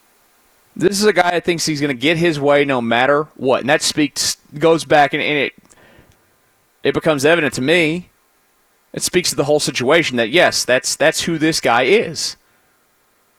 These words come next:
He thought he gets whatever he wants. That's why he acted this way towards women and did the things he did. It's gross.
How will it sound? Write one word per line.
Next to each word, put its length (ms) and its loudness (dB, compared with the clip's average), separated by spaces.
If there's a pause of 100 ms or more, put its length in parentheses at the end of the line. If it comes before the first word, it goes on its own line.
(520)
He 120 0
thought 220 4
he 120 -4
gets 260 -2
whatever 240 2
he 100 -4
wants. 280 -2
That's 200 -2
why 120 0
he 200 -6
acted 300 0
this 140 -6
way 100 0
towards 320 -6
women 260 -2
and 200 -4
did 140 -4
the 60 -6
things 280 -6
he 100 -4
did. 400 0 (2500)
It's 160 -8
gross. 500 0